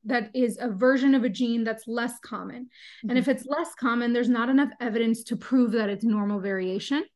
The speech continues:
Speaker 1: even though most of them are normal variation. So, um, that's when we call a variant of uncertain significance. And most of those are just normal variation, but they just need to be found in more people before we can say that it's absolutely negative.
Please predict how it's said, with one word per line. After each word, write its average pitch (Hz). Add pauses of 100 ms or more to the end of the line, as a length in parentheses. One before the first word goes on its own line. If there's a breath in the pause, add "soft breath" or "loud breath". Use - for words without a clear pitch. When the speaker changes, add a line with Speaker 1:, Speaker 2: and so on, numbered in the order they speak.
(480)
Speaker 1:
even 262
though 254
most 233
of 214
them 214
are 202
normal 202
variation. 190
So, 233 (360 loud breath)
um, 226
that's 240
when 294
we 269
call 247
a 196
variant 233 (300)
of 247
uncertain 220
significance. 254
And 247
most 247
of 285
those 247
are 254
just 247
normal 226
variation, 208
but 233
they 240
just 247
need 254
to 254
be 226
found 233
in 226
more 214
people 285
before 240
we 220
can 220
say 208
that 208
it's 196
absolutely 202
negative. 196